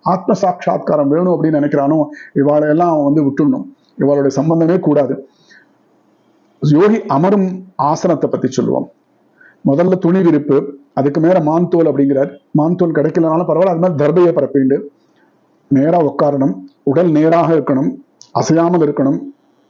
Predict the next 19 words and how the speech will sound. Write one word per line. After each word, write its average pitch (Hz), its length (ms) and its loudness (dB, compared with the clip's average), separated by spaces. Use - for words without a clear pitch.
கண் 151 240 0
பார்வையை 160 420 2
வந்து 160 200 0
மூக்கினுடைய 147 800 0
நுனியில 160 360 2
வந்து 147 280 0
செலுத்தணும். 139 480 -2
மனசை 165 240 0
அடக்கணும், 143 640 0
ஆத்மாவில 156 680 0
நிலைநிறுத்தணும். 135 680 0
மிதமான 156 500 0
ஆகாரம், 147 640 -2
மிதமான 156 460 2
தூக்கம், 151 680 -2
பிரம்மச்சரியம், 143 840 0
இது 123 120 0
ரொம்ப 139 260 0
அவசியம். 139 520 -2